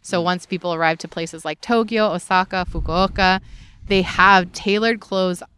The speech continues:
Speaker 1: available in a range of sizes and styles
Speaker 2: Right.
Speaker 1: to choose from, delivered to their hotels.
Speaker 2: Oh, man, but all this is doing is just, like, babysitting all these airlines, like,
Speaker 1: <laughs>
Speaker 2: like, creating a venue for these airlines to reduce their baggage limits even
Speaker 1: <laughs>
Speaker 2: more,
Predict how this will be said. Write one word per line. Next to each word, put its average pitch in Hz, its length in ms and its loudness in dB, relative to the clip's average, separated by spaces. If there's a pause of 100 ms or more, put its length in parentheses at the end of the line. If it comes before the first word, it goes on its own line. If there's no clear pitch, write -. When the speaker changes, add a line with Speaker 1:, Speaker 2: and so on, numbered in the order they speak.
(180)
Speaker 1:
available 165 640 -2
in 170 160 -6
a 175 80 -2
range 185 260 -6
of 196 100 -8
sizes 170 460 -4
and 196 260 -2
styles 156 420 0
Speaker 2:
Right. 110 100 -14
Speaker 1:
to 175 80 -4
choose 180 320 -4
from, 151 260 -8
delivered 180 600 -4
to - 100 -8
their 151 180 -4
hotels. 151 440 -4
Speaker 2:
Oh, 147 160 0
man, 170 200 4
but 190 140 0
all 214 160 2
this 233 140 -4
is 208 100 -2
doing 170 200 6
is 156 60 0
just, 139 180 -2
like, 135 180 0
babysitting 147 640 2
all 139 120 2
these 139 180 0
airlines, 156 580 0
like, 151 220 0
Speaker 1:
<laughs> - 0 -
Speaker 2:
like, 156 220 2
creating 175 580 2
a 147 120 -2
venue 156 360 0
for 151 140 -2
these 139 160 0
airlines 139 380 2
to 143 120 -4
reduce 131 460 -2
their 135 160 0
baggage 120 420 -4
limits 139 320 -2
even 143 380 0
Speaker 1:
<laughs> - 20 -2
Speaker 2:
more, 135 300 -2